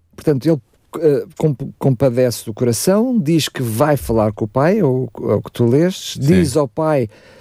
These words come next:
Speaker 1: eh, que
Speaker 2: Ele está
Speaker 1: vai
Speaker 2: a pensar que vai fazer isso
Speaker 1: Exatamente.
Speaker 2: tudo.
Speaker 1: Diz
Speaker 2: Ainda
Speaker 1: que
Speaker 2: não
Speaker 1: vai
Speaker 2: fez.
Speaker 1: dizer ao pai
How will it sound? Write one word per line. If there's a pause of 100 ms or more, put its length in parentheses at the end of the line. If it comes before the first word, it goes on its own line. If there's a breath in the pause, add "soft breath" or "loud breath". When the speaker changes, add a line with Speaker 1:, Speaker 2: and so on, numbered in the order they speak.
(120 soft breath)
Speaker 1:
eh,
que
Speaker 2:
Ele
está
Speaker 1:
vai
Speaker 2:
a
pensar
que
vai
fazer
isso
Speaker 1:
Exatamente.
Speaker 2:
tudo.
Speaker 1:
Diz
Speaker 2:
Ainda
Speaker 1:
que
Speaker 2:
não
Speaker 1:
vai
Speaker 2:
fez.
Speaker 1:
dizer
ao
pai